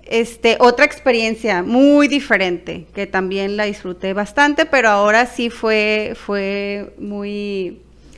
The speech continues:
diferente porque, am, ya se involucraron más en, en, em,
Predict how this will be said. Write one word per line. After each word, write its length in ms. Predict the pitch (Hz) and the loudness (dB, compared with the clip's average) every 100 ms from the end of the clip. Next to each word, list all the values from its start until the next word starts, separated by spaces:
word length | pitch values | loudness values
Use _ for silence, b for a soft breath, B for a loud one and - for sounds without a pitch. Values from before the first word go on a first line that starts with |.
| - | -8
diferente 560 | 262 302 302 320 311 349 | -4 2 4 4 2 0
porque, 840 | 349 320 - 262 233 214 196 - B B B B - | 2 0 0 0 2 0 -4 -10 B B B B 0
am, 720 | 240 226 220 220 214 208 196 | 4 4 4 0 -2 -2 -4
ya 200 | 214 254 | 4 4
se 120 | 247 302 | 6 6
involucraron 960 | 294 285 262 233 240 226 233 269 269 | 6 6 4 2 4 4 6 4 2
más 480 | 254 240 247 269 - | 4 4 4 0 -4
en, 640 | 269 226 214 202 202 190 - b b b b - | -6 -4 -4 -4 -4 -6 -10 b b b b -12
en, 1000 | 214 208 208 208 202 202 196 190 175 - - - - - - | -4 -2 0 -2 -2 -2 -2 -2 -4 -6 -14 -20 -20 -20 -14
em, 960 | - 214 202 196 196 190 185 185 180 | -6 -2 0 0 0 0 0 -2 -4